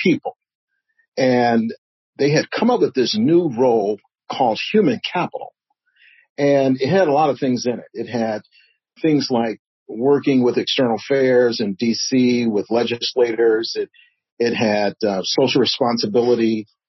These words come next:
that was linked to the Accenture Foundation. And then it had human capital strategy, different than H R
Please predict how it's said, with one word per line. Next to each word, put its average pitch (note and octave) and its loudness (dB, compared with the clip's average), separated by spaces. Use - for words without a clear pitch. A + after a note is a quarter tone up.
that A#2+ -2
was A2 -4
linked A#2 -2
to A#2 -2
the A2 0
Accenture A#2 -2
Foundation. G#2+ 0
And A2 -2
then A#2+ 2
it A2 2
had G#2+ 0
human F3 2
capital C3 -2
strategy, D#3+ -2
different F3+ 0
than B2+ 2
H B2+ 0
R F#2+ -6